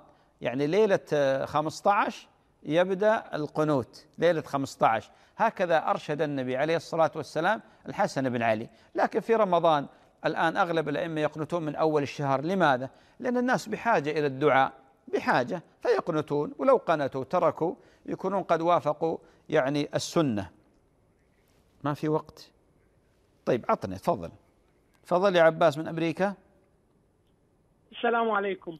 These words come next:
Speaker 1: وعليكم السلام ورحمة الله.
Speaker 2: دائمًا الحمد لله والشكر، آه،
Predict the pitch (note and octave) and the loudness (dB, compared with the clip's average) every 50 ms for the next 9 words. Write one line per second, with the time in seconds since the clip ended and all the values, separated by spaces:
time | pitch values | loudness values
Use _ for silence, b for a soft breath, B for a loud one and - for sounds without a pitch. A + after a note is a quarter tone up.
0 | _ - A2 B2+ D3+ E3+ D3+ - E3 D#3 D#3 - - - D3 D#3 E3+ F3 D#3+ D3 | _ -6 -4 0 0 0 0 0 -2 -2 -2 -4 0 0 4 6 6 6 6 2
1 | C#3+ - B2+ C3 A#2 C#3 C#3 C#3 C#3 B2+ G#2+ G2 - _ _ _ _ _ _ _ | -2 -4 -4 -6 -6 -6 -4 -2 -2 -2 -2 -4 -8 _ _ _ _ _ _ _
2 | _ _ _ _ _ _ _ _ _ _ _ _ _ _ _ _ _ _ _ A#3+ | _ _ _ _ _ _ _ _ _ _ _ _ _ _ _ _ _ _ _ -18
3 | G3 E3 - B3 A#3+ A3+ A3+ A3 G#3+ G3+ F#3 - - G3 F#3 - - A3+ G#3 G3+ | -14 -6 -2 0 0 0 0 -2 -4 -4 -6 -8 -8 -10 -8 -8 -12 -8 -6 -4
4 | G3+ G3 F#3+ F#3+ F#3 - - G#3 - - F#3+ F3+ F#3+ F#3 F3+ F3 E3+ E3+ | -2 -2 -2 -2 -2 -4 -6 -6 -4 -4 -4 0 0 0 0 0 -2 -4